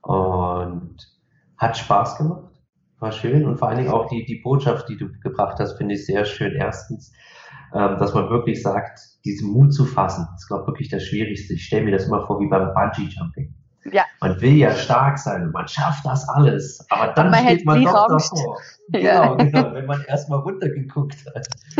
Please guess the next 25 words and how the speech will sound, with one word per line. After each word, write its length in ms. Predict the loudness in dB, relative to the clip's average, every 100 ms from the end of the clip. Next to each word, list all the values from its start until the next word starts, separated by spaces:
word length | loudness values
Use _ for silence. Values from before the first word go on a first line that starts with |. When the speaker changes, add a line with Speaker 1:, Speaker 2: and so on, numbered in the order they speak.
| 0
Speaker 1:
Und 200 | 0 -4
diesen 220 | -4 -10 -10
Sprung 340 | -8 -6 -6
zu 120 | -6 -8
schaffen, 420 | -6 -6 -8 -12
ist, 120 | -6
glaub 180 | -6 -4
ich, 60 | -8
wirklich 300 | -6 -6 -6
mit 160 | -8
das 100 | -10
Schwierigste. 500 | -12 -10 -10 -10 -8
Aber 200 | -6 -2
wenn 120 | 2
man's 220 | 2 2 0
mal 160 | -4
geschafft 440 | -6 -2 -4 -4 -10
hat, 280 | -10 -12 _ _ _ _ _ _ _ _ _ _ -20 _ _
dann 140 | -6
kann 160 | -4 -2
man 140 | 0
auch 120 | -2 -4
viel 220 | -6 -6
bewegen. 600 | -6 -6 -6 -6 -8 -10 -10
Und 260 | -8 -8